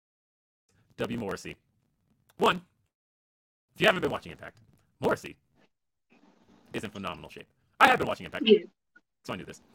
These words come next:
Speaker 1: But, uh, for those who hadn't, um, this wasn't the Morrissey of old. Uh, and it's funny, my son is watching,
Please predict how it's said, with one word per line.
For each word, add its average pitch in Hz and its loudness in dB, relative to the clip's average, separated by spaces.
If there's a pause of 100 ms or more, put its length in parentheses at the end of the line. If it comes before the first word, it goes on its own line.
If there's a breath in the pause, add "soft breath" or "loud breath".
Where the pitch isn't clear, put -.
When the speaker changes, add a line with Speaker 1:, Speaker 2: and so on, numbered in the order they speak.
(260)
Speaker 1:
But, 107 0
uh, 92 -6
for 131 -6
those 151 4
who 131 -4
hadn't, 92 -4 (1080)
um, 98 -6
this 151 0 (200)
wasn't - -4
the 123 -6
Morrissey 107 -6 (880)
of 117 -4
old. - -10 (320)
Uh, 110 -2
and 131 -2
it's 120 -6
funny, 117 -4
my 107 -4
son 127 -4
is 110 -6
watching, 98 -6